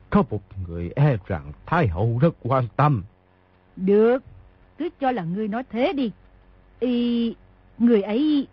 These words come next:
Speaker 2: làm gì trên núi Ngũ Đài? Ở trong chùa phải không?"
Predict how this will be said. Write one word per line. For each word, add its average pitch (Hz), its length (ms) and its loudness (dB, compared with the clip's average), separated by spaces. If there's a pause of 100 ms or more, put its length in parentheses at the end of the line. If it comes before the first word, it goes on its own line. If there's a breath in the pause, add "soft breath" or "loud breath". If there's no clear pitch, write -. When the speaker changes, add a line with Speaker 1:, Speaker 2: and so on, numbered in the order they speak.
Speaker 2:
làm 208 200 0
gì 175 200 -2
trên 208 160 4
núi 254 200 2
Ngũ 214 200 0
Đài? 196 280 -2 (500)
Ở 220 140 2
trong 247 200 2 (100)
chùa 208 200 2
phải 220 160 -8
không?" 226 180 -2